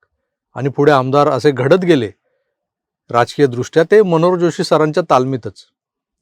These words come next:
सरवणकरांचे राजकीय गुरु म्हणजे मनोहर जोशी. मग आपल्याच गुरुच्या घरावर हल्ला चढवणं, तो घडवून आणणं, ते घर जाळणं, प्रसंगी जोशी सरांना मारहाणी झाली असती, कारण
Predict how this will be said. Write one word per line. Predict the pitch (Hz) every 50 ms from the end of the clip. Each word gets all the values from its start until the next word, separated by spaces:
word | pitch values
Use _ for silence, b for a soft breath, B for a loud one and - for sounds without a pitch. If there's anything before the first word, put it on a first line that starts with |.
| _ _ -
सरवणकरांचे | - - - 127 147 156 165 151 165 151 160 156 147 - 175
राजकीय | 151 143 127 123 - - - 156
गुरु | 147 131 120 139 160 180
म्हणजे | 170 160 151 147 156
मनोहर | 147 143 131 123 120 117
जोशी. | 101 101 95 - - - _ _ _ _ _ _ _ _ _ _ _ _ _ _ -
मग | - 160 165
आपल्याच | 156 143 139 - 185 180 196 208 175 - -
गुरुच्या | - 151 131 147 147 160 151 - - 170 170
घरावर | 147 131 123 131 139 143 143
हल्ला | 110 117 117 120 127 139 127 _ _ _ _ _ _ _ _ _ _ _ _ - -
चढवणं, | 139 135 139 143 143 139 139 139 139 160 _ _ _ _ _ _ _ _ _ _ -
तो | 123
घडवून | 107 117 123 131 151 156 147
आणणं, | 143 135 135 131 131 135 131 _ _ _ _ _ _ _ _ _ _ _ - -
ते | 123
घर | 107 131 147 143
जाळणं, | 127 127 135 135 151 165 165 147 120
प्रसंगी | - 127 131 - 165 165 170 185 185
जोशी | 143 127 135 135 - 196 190
सरांना | 175 - 175 165 175 175 185 185
मारहाणी | 170 151 143 147 147 135 165 175 180 170
झाली | 143 139 135 143 151
असती, | 143 131 - - 117 98 - _ _ _ _ _ _ _ -
कारण | - 135 139 160 175